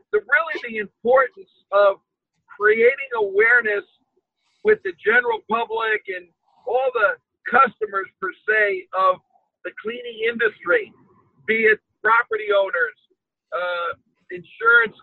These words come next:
companies, um, the, uh, you know, the,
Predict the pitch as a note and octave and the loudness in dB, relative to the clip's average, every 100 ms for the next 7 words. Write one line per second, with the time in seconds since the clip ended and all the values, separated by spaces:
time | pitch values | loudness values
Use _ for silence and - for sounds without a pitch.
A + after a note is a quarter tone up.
0 | - G3 F#3 F#3 F3+ F3 D#3+ D#3 _ _ | 0 0 0 -6 -10 -12 -18 -20 _ _
1 | - E3 E3 E3 D#3+ _ _ _ _ _ | -10 -6 -4 -6 -8 _ _ _ _ _
2 | _ _ _ E4+ F4 F4 - E4 D#4 - | _ _ _ -12 -8 0 2 2 0 -2
3 | _ _ _ _ G#4 G4+ G4 - - | _ _ _ _ -2 0 2 0 0